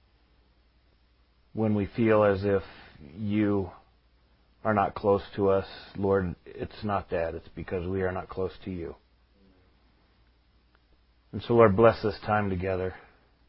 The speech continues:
May we encourage and edify each other as men as we seek and we strive and we strain to be men of God. Lord, help us. Push us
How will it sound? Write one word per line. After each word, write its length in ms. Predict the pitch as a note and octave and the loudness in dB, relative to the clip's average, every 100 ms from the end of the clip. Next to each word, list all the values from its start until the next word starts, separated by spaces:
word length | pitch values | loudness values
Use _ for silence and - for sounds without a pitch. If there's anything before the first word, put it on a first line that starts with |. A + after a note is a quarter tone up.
| - | -12
May 140 | A#2 | -4
we 160 | A#2 A2 | -2 -2
encourage 500 | G2+ - G#2 G#2 F2+ - _ _ _ _ _ _ _ _ - | -4 -4 -2 -2 -4 -10 _ _ _ _ _ _ _ _ -8
and 180 | G#2 | -4
edify 440 | F2+ B2 A#2+ C3+ A#2+ | 2 4 4 4 4
each 160 | A2 | 2
other 280 | B2 A#2 A#2 | 2 2 2
as 140 | A2 F#2+ | 2 0
men 380 | A2 F2 F2 D#2 - - _ _ _ _ _ _ _ _ _ _ _ _ _ _ _ - | -2 -2 -4 -10 -20 -20 _ _ _ _ _ _ _ _ _ _ _ _ _ _ _ -2
as 200 | A2+ G#2 | 0 2
we 240 | G#2+ G2+ - - | 2 0 -2 0
seek 340 | B2 G#2 - | 2 2 -2
and 160 | G#2 G2+ | -4 -4
we 120 | F2+ - | -6 -8
strive 600 | - G#2+ G#2+ G#2+ G2 F2 | 2 8 8 8 4 0
and 140 | G2 F#2+ | -6 -8
we 140 | F#2 - - | -10 -10 -4
strain 640 | G#2+ G#2+ G#2+ G#2+ F#2+ E2+ - _ _ _ _ _ _ _ _ _ - | 0 0 0 -4 -6 -10 -14 _ _ _ _ _ _ _ _ _ -6
to 60 | G#2 | 0
be 120 | G#2+ | 2
men 220 | G2+ G2+ | 2 0
of 140 | F#2 | -2
God. 360 | E2+ F#2 F2+ E2+ - - _ _ _ _ _ _ _ _ _ _ _ _ _ _ _ _ _ | 2 2 2 -4 -14 -20 _ _ _ _ _ _ _ _ _ _ _ _ _ _ _ _ _
Lord, 240 | A#2 A2+ G2+ | 6 8 8
help 240 | F#2+ - | 2 -4
us. 140 | F2 - - - - - _ _ _ _ _ _ _ _ _ _ _ _ | -6 -8 -18 -18 -20 -20 _ _ _ _ _ _ _ _ _ _ _ _
Push 240 | - C#3 | 0 2
us 120 | A#2+ | 2